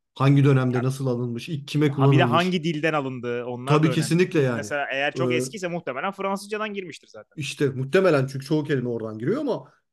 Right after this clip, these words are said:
Speaker 1: e, dedim onu ciddi anlamda hani bir, e, bilimsel araştırmaya tabi tutup öyle bakmak gerekiyor.
Speaker 2: Aslında bunu bizim
Speaker 1: Aydınlatmak
Speaker 2: yapmamamız
Speaker 1: gerekiyor.
Speaker 2: gerekiyor. T F F'nin bunu yapıp da, e, bir yönerge
Speaker 1: <laughs>
Speaker 2: hazırlaması gerekiyor da kim yapıyor?
Speaker 1: Kesinlikle, kesinlikle. E, ve, e, dediğim gibi hani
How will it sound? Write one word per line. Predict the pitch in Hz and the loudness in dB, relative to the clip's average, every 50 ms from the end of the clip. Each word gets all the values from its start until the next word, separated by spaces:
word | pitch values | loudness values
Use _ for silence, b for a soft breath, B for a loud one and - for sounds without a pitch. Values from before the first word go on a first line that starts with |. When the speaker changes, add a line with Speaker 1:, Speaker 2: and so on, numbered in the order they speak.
| _ - | _ -6
Speaker 1:
e, | 127 127 123 120 120 120 117 117 117 117 | -2 0 2 2 2 2 2 0 0 0
dedim | 131 139 214 233 | 0 0 2 2
onu | 208 196 202 190 147 135 | 2 2 2 0 -2 -4
ciddi | 120 127 135 127 160 220 | -4 -4 -4 0 0 0
anlamda | 208 175 170 170 180 208 | 0 0 -2 -2 -2 -2
hani | 196 170 165 | -4 -4 -6
bir, | 180 180 _ - 147 135 127 123 120 123 117 107 | -8 -10 _ -6 -6 -4 -4 -4 -6 -6 -8 -8
e, | |
bilimsel | 107 135 131 147 139 - 180 165 | -6 -4 -2 -2 -2 -2 -2 0
araştırmaya | 151 156 151 143 - 165 156 165 170 170 165 | 0 0 -2 -4 -4 -6 -4 -2 -2 -4 -2
tabi | 165 147 143 147 156 | -2 -4 -4 -4 -6
tutup | 143 - - 185 - _ - | -8 -10 -14 -14 -14 _ -6
öyle | 165 160 170 160 | -4 -2 0 0
bakmak | 139 131 135 117 107 98 - | -2 -4 -4 -8 -12 -12 -12
gerekiyor. | 107 95 90 - - 92 90 90 _ - | -12 -14 -14 -14 -16 -16 -16 -14 _ -8
Speaker 2:
Aslında | 123 131 - - - 127 131 | -6 -6 -6 -2 0 0 2
bunu | 180 180 160 135 | 2 2 0 0
bizim | - - - | 0 2 2
Speaker 1:
Aydınlatmak | |
Speaker 2:
yapmamamız | 214 214 220 214 208 190 175 156 135 | 2 2 2 2 2 0 0 0 -2
Speaker 1:
gerekiyor. | |
Speaker 2:
gerekiyor. | 143 147 147 147 180 196 190 | -2 -2 0 0 -2 -2 0
T | 170 156 151 | 0 -2 0
F | - 165 156 | 0 -2 0
F'nin | 160 165 170 180 175 | 0 -2 -2 -2 -4
bunu | 165 151 143 | -6 -8 -8
yapıp | 135 131 - _ 151 _ - | -8 -8 -10 _ _ _ -4
da, | 147 135 127 123 120 107 120 123 123 123 123 | -2 -2 0 0 -2 -2 -4 -4 -4 -4 -6
e, | 120 113 | -6 -6
bir | 131 131 131 - | -6 -2 2 2
yönerge | - 131 135 135 196 185 135 135 147 233 | 2 2 4 2 2 2 2 4 2 2
Speaker 1:
<laughs> | |
Speaker 2:
hazırlaması | 196 - - - 294 127 123 123 - 123 | 2 2 -2 -4 -4 -4 -8 -12 -12 -10
gerekiyor | 120 120 120 127 - 226 233 | -10 -8 -8 -6 -6 -6 -6
da | 185 | -2
kim | - 175 151 | 0 2 2
yapıyor? | 139 139 160 160 170 | 4 4 4 4 4
Speaker 1:
Kesinlikle, | 160 156 139 120 107 - _ _ _ _ _ | 2 2 -2 -2 -4 -6 _ _ _ _ _
kesinlikle. | - - 127 131 127 135 135 135 135 - 101 92 _ b b b b b b b b - - | -2 -2 -2 0 2 2 2 0 0 -2 -8 -12 _ b b b b b b b b -4 -2
E, | 120 117 113 113 113 113 113 113 113 113 110 120 | 0 2 2 2 2 2 2 0 0 0 2 4
ve, | 175 214 233 254 247 - - 147 | 6 6 6 4 0 -4 -4 -2
e, | 135 131 131 127 127 127 117 113 | -2 0 0 -2 -2 -4 -2 -2
dediğim | 170 170 226 254 | 0 0 0 0
gibi | 240 226 | 0 0
hani | 233 202 208 | 0 0 -2